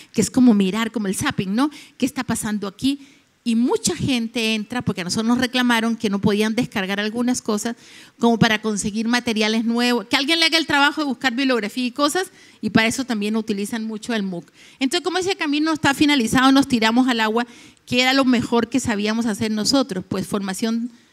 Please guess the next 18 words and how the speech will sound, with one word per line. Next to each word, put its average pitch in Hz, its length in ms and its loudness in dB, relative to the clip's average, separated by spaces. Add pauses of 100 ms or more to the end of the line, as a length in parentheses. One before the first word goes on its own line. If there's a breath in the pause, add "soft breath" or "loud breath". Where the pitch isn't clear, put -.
(160 soft breath)
de 196 420 -4
estudiantes 254 720 -2
y - 40 -20
formación 208 500 -4
de 240 100 -4
profesores. 233 640 -2
Entonces, 220 220 0
nos 226 100 2
fuimos 247 240 2
más 233 300 -2 (320 soft breath)
por 214 160 4
ese 220 220 4
lado. 180 360 2 (720 soft breath)
Entonces, 330 580 2
también 302 320 2
tenemos 311 340 2
muchas 302 360 2
preguntas, 285 720 4